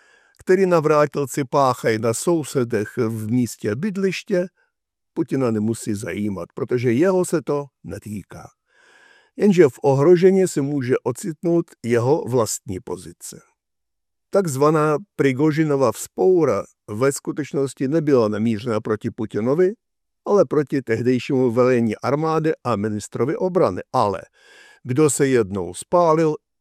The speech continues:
i na studené fouká. Navíc se situace v zemi nelepší. Ukrajinské drony létají stále častěji, stále dále a ničí stále více ruských zařízení. Ceny rostou,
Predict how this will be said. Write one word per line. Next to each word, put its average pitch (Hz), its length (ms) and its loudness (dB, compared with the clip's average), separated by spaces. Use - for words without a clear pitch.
i 180 120 4
na 170 140 6
studené 113 520 -2
fouká. 80 560 -10
Navíc 185 360 0
se 185 200 0
situace 170 720 0
v 120 80 -6
zemi 180 360 0
nelepší. 110 800 -4
Ukrajinské 175 800 0
drony 156 320 0
létají 139 540 0
stále 117 440 -2
častěji, 156 680 -4
stále 143 600 0
dále 151 520 0
a 110 200 0
ničí 147 400 -2
stále 160 380 0
více 180 460 0
ruských 131 500 -4
zařízení. 104 880 -6
Ceny 175 360 0
rostou, 170 580 -2